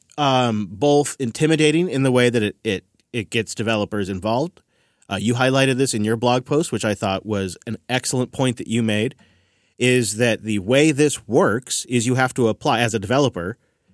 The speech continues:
to get this feature so people can go to the web to subscribe or to buy. You have to apply each app individually for a special O S entitlement via X code, and Apple could just, in theory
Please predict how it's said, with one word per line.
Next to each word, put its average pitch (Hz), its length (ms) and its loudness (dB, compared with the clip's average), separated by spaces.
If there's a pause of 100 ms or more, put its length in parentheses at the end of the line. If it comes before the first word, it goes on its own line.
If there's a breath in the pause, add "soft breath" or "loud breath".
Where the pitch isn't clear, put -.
(200)
to - 100 -18
get 135 220 -4
this 117 240 -2
feature 123 340 -2
so 113 140 -6
people 110 240 -2
can 104 160 -6
go 110 160 2
to - 140 -8
the 92 100 -6
web 123 320 -2
to 101 100 -6
subscribe 90 540 -8
or 90 80 -8
to 82 140 -14
buy. 90 400 -6 (580)
You 135 120 2
have 170 120 0
to 165 80 0
apply 127 480 2 (100)
each 160 260 0
app 143 280 2
individually 131 500 2
for - 140 -8
a 92 40 -6
special 147 540 -2
O 131 140 2
S 139 160 0
entitlement 110 480 -2
via 104 300 -2
X - 280 -4
code, 95 360 -8 (340)
and 123 160 0
Apple 131 260 2
could 143 160 -2
just, 147 160 -4
in 147 80 -2
theory 156 400 2